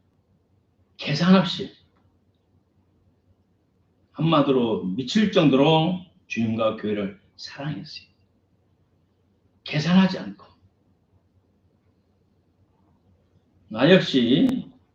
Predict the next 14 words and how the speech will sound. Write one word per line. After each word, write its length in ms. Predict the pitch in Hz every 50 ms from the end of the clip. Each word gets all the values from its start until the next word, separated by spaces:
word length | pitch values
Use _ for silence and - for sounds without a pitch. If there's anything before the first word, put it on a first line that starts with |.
| _ _ _ _ _ _ _ _
성령을 680 | - - - 147 156 165 170 185 190 190 196 202 185
부인하던 560 | - - 139 131 131 123 123 127 131 131 127 127 - -
한국 440 | - 127 123 120 120 117 - - - _ _ _ _ _ _ _ _ _ _ _ _ _
풍토에 720 | - 185 185 175 - - 123 113 117 135 139 135 135 - - - _ _ _ _
성장한 500 | - - - 131 120 113 104 104 98 85
나도 360 | 80 - - 98 101 95 95 _ _ _ _ _ _ _ _ _ _ _ _ _ _ _ _ _ _ _ _ _ _ _
어느 260 | 131 127 127 127 - -
때는, 400 | 104 104 120 123 220 185 - - _ _ _ _ _ _ _ _ _ _ _ _ _ _ _ _ _ _ _ _ _ _ -
음, 200 | - - 151 - _ _ _ _ _ _ _ _ _ _ _
실망도 520 | - - 180 175 160 160 151 147 143 131
하고 320 | 127 123 120 110 107 110 104
낙심도 520 | 98 95 90 - - 135 131 120 117 98
하고 440 | - - 92 - 92 90 90 - - _ _ _ -
애통해하면서 1000 | 110 - - - 170 135 101 101 101 98 95 95 - - 95 104 110 104 95